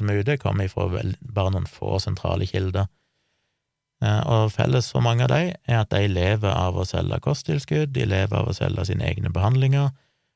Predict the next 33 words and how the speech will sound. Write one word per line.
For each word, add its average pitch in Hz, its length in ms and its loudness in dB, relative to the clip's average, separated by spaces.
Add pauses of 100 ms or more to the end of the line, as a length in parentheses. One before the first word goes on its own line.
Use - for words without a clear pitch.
(200)
og - 80 -2
dermed 101 320 2
promotere 92 520 -2
at 92 120 -4
skolemedisin 104 760 0
er 101 80 -4
farlig, 104 480 0
og 95 240 0 (160)
vaksiner 104 440 2
er 104 80 0
farlige. 104 440 0
Men 135 120 2
kom 160 160 4
her, 165 260 2
vi 98 220 2
har 131 260 2
et, - 120 -8
eh, 107 200 2
magisk 113 580 0
kosttilskudd 117 640 -2
som 101 320 -2 (760)
kurerer 107 340 2
alt 101 380 0
og 98 140 2
gjør 98 200 2
deg - 120 -2
smartere. 101 460 0 (1500)
Eh, 107 420 2 (540)
så 127 360 0 (540)
vær 156 200 2
oppmerksom 135 440 0
på 131 60 2
det. 170 180 0